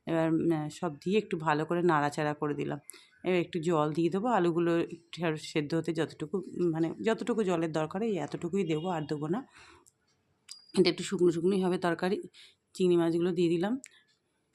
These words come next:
খুব ভালো হয়, জানো তো। ও, একটু দু একটা চিনির দানাও দিয়েছিলাম, তাহলে বেশ ব্যালেন্সটা ঠিক থাকে, জানো তো। আর দেখো, এই যে, তারপরে যখন ফুটে উঠেছিল, গ্যাসটা সিম করে দিয়েছি, একদম বললাম একটু মাখো মাখো হবে তরকারিটা।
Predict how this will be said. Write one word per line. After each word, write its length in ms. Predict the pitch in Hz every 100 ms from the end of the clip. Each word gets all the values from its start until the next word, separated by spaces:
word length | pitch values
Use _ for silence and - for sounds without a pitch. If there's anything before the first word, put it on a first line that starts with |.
| - _ - - _ -
খুব 240 | 254 214
ভালো 260 | 170 151 160
হয়, 100 | 165
জানো 140 | 202
তো। 100 | 202
ও, 160 | 190 196
একটু 240 | 175 -
দু 320 | 170 180 170
একটা 220 | 185 190 202
চিনির 340 | - 190 170
দানাও 280 | 180 185 190
দিয়েছিলাম, 480 | 170 160 156 151 147
তাহলে 200 | 165 160
বেশ 200 | 175 -
ব্যালেন্সটা 440 | 170 165 165 - -
ঠিক 220 | 196 -
থাকে, 200 | 180 160
জানো 200 | 170 226
তো। 180 | - - - - - - -
আর 320 | - - 143 143 143 123 - - 180
দেখো, 360 | 170 160 226 262 _
এই 160 | 160 151
যে, 120 | 156 - _ - - _
তারপরে 280 | 170 165 165
যখন 240 | 170 185
ফুটে 280 | 170 202 190
উঠেছিল, 380 | 196 202 214 320
গ্যাসটা 340 | 240 170 -
সিম 260 | 175 185 175
করে 160 | 180
দিয়েছি, 200 | 185 196
একদম 320 | 190 160 175 170
বললাম 220 | 196 262
একটু 180 | - 208
মাখো 340 | 175 147 185
মাখো 240 | 180 180
হবে 220 | 175 170 165
তরকারিটা। 500 | 160 160 170 165